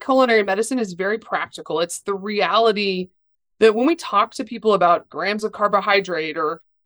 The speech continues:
nutrition labels, that only gets us so far,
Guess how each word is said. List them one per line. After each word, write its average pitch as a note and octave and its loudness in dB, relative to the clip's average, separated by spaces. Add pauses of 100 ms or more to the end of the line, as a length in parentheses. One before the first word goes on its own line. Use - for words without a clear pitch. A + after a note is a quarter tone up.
nutrition A3+ -2
labels, E3+ -6
that A3 0
only C4+ 2
gets F3 -4
us A3 -2
so F#3+ -4
far, E3+ -4